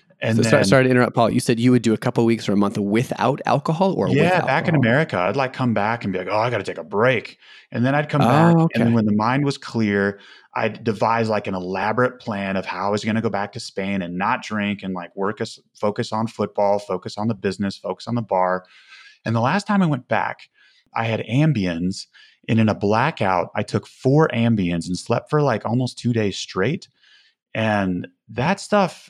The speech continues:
Speaker 1: I mean, that's when your heart just stops. There's several people who have died. Heath Ledger is one of them who died mixing alcohol and Ambien. And I had sort of a wake-up call. I, I knew th-, the anxiety was so intense, and I knew the messenger-, that I knew the messengers that my body were telling me,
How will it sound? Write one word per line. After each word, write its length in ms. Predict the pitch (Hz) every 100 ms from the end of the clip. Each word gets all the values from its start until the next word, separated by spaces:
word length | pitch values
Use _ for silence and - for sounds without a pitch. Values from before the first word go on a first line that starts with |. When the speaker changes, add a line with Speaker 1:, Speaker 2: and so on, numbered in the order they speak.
| -
Speaker 1:
I 40 |
mean, 120 | 113
that's 180 | 123 170
when 120 | 202
your 100 | 165
heart 260 | 101 104 101
just 200 | - -
stops. 520 | - 85 92 - -
There's 220 | - 104 -
several 320 | 123 120 107
people 320 | 104 98 90
who 120 | 87
have 140 | 85 82
died. 280 | 92 90
Heath 200 | 85 131
Ledger 220 | 104 113 101
is 120 | 87
one 120 | 90
of 80 | 85
them 140 | 85
who 80 | 87
died 400 | 90 90 87 85 -
mixing 280 | 92 92
alcohol 360 | 90 87 - 87
and 20 |
Ambien. 400 | 90 101 101 82 - _ - - - -
And 80 | 127
I 60 |
had 120 | 180 -
sort 160 | 233
of 60 | 214
a 60 |
wake-up 400 | 147 123 131 -
call. 400 | - - 80 - _ - - - -
I, 220 | 107 104
I 140 | 104 104
knew 300 | 104 120 147
th-, 160 | -
the 140 | 117 113
anxiety 480 | 107 104 120 147 131
was 160 | 101
so 300 | - 110 127
intense, 600 | 156 123 92 90 90 - - _ _ -
and 100 | 101
I 60 |
knew 180 | 101 131
the 80 | 147
messenger-, 880 | 107 107 - 127 131 120 127 147 131
that 140 | 101
I 40 | 107
knew 140 | 127
the 80 | 107
messengers 500 | 101 113 131 127 120
that 120 | -
my 100 | 101
body 260 | 92 101 110
were 120 | 101
telling 340 | - 101 101
me, 240 | 98 90